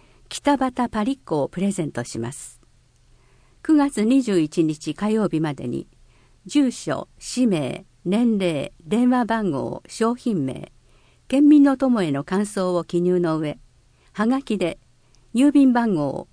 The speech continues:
六四零の八五八五、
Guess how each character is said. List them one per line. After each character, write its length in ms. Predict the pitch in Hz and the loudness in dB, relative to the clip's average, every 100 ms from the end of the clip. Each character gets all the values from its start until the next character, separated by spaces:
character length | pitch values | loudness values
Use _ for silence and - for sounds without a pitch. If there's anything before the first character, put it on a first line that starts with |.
| 180 | -6
六 280 | 202 240 | -4 0
四 260 | 277 262 190 | 0 2 0
零 220 | 185 190 | 0 -2
の 160 | 143 147 | -4 -6
八 360 | - 180 233 | -8 -6 -6
五 220 | 214 214 139 | -2 -2 -2
八 300 | 160 - 151 | -6 -8 -8
五、 240 | 131 - | -8 -12